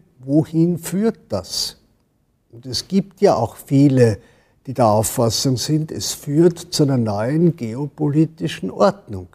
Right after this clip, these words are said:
Es führt zu einer neuen geopolitischen, kontinentalen Auseinandersetzung. Und es reden heute schon viele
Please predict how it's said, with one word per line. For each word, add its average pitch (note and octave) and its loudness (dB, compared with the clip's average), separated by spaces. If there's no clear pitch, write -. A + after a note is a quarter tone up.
Es A#2 -4
führt D#3+ 2
zu D#3+ 4
einer A#2+ 2
neuen A#2 0
geopolitischen, D3 -2
kontinentalen D3 -2
Auseinandersetzung. D#3 -6
Und A2+ -8
es A#2 -8
reden A#2+ -4
heute A#2 -6
schon D3 -10
viele E3+ 0